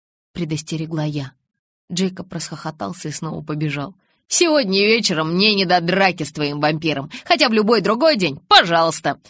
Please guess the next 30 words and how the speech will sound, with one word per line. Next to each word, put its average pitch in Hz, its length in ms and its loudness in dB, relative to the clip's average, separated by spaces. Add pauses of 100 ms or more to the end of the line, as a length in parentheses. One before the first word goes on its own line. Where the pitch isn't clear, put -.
(160)
Но 185 240 2
завтра 170 540 0
нам 175 240 2
обоим 180 400 2
предстоит 175 520 -2
работа, 165 460 0
и 196 80 0
не 359 100 -2
хотелось 254 500 2
бы 175 120 0
вывести 180 440 0
одного 170 460 0
Калина 175 460 0
из 156 80 0
строя». 151 480 -2 (840)
На 180 120 -2
меня 180 240 -4
внезапно 185 580 -8
нахлынуло 170 580 -6
чувство 180 360 -10
вины. 165 380 -6 (800)
«Знаю, 330 460 4
знаю», — 190 440 0 (200)
сказал 151 360 -2
Джейкоб, 151 400 -4 (360)
неверно 175 460 -2
истолковав 156 600 -8
выражение 147 460 -4
моего 147 260 -6
лица. - 380 -8